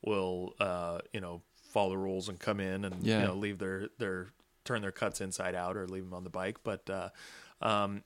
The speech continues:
Speaker 1: and they do. There's, a lot of those guys are genuinely interested in bikes and not just there to cause trouble.
Speaker 2: 'Cause, 'cause that's what it's about, really. When you get down to it, it's, it's the fact that there are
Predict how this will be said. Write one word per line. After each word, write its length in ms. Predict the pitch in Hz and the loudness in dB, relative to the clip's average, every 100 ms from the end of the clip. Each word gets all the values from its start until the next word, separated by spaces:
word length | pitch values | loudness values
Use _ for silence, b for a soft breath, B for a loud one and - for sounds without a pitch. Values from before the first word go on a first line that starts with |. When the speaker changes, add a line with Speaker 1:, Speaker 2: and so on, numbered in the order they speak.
| - | 8
Speaker 1:
and 220 | 135 127 | 8 10
they 100 | 127 | 8
do. 340 | 123 151 92 90 | 10 8 6 0
There's, 300 | 113 104 101 - 117 101 | 2 2 0 -2 0 4
a 40 | |
lot 200 | 107 101 | 6 6
of 80 | 98 | 4
those 160 | 98 | 0
guys 380 | - 98 95 98 | 4 4 4 0
are 340 | 110 101 95 92 | 0 2 2 -2
genuinely 800 | 85 101 95 95 95 90 90 - | -4 -6 -6 -8 -8 -8 -8 -8
interested 440 | 107 92 90 - 92 | -6 -4 -6 -6 -6
in 80 | 87 | -4
bikes 360 | 90 90 - | -4 -2 -4
and 100 | 92 | -6
not 240 | 90 87 - | -4 -6 -6
just 240 | 85 - | -8 -4
there 180 | 95 87 | -4 -4
to 80 | 87 | -4
cause 300 | 92 85 - | -4 -4 -2
trouble. 220 | 95 117 | 2 2
Speaker 2:
'Cause, 140 | 90 | 2
'cause 140 | - 131 | 2 6
that's 180 | 143 - | 6 8
what 100 | 117 | 6
it's 100 | - | 6
about, 300 | 101 98 78 | 8 10 10
really. 200 | 98 95 | 8 6
When 160 | 95 101 | 6 4
you 80 | |
get 160 | 104 98 | 4 6
down 220 | 95 98 | 6 6
to 160 | - 98 | 6 4
it, 80 | 90 | 4
it's, 240 | 92 - b b b | 2 -2 b b b
it's 120 | - - | -2 0
the 60 | 101 | 6
fact 240 | 107 107 | 6 8
that 240 | 101 - | 2 6
there 200 | 107 107 - | 10 10 10
are 380 | 101 98 95 | 8 8 6